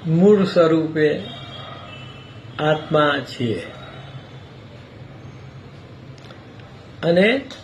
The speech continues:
આપણે આત્મભાવમાં જીવવું જોઈએ. પરંતુ જન્મો જન્મથી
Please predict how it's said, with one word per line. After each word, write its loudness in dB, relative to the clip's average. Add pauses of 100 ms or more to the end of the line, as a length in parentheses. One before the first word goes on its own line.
(640)
આપણે 0 (280)
આત્મભાવમાં 2
જીવવું 4
જોઈએ. -2 (2750)
પરંતુ 6 (840)
જન્મો 2
જન્મથી -2